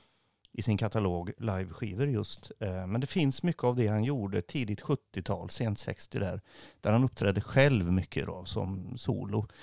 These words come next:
Eh, och den här just är från Carnegie Hall nittonhundrasjuttio. Jag trodde nog att den redan hade kommit för några år sedan, men det är väl typ samma. Han har ju spelat där många gånger, tror jag.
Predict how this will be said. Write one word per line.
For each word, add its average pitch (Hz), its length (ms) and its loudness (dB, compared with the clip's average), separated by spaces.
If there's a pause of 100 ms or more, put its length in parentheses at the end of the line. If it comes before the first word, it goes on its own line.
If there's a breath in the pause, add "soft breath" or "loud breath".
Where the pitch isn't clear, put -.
(400 loud breath)
Eh, 98 600 4 (420)
och 120 180 2 (540)
den 123 220 0
här 156 380 10
just 117 380 2
är 113 120 4
från 98 320 2
Carnegie 113 500 4
Hall 120 520 2
nittonhundrasjuttio. 104 1160 -2 (760)
Jag - 120 -6
trodde 98 400 0
nog 98 240 -4
att - 300 -10
den 95 220 -6
redan 92 240 -8
hade 90 160 -10
kommit 107 360 -2
för - 80 -4
några 120 160 2
år 104 80 0
sedan, - 140 -6
men 104 140 -6
det 110 80 -4
är 107 40 -4
väl 104 140 -8 (200)
typ - 220 -8
samma. 107 320 -2 (560 loud breath)
Han 113 140 -2
har 110 100 6
ju 107 160 2
spelat 101 300 -4
där - 100 -4
många 98 280 -4
gånger, 98 220 -4
tror 92 180 -8
jag. 92 80 -10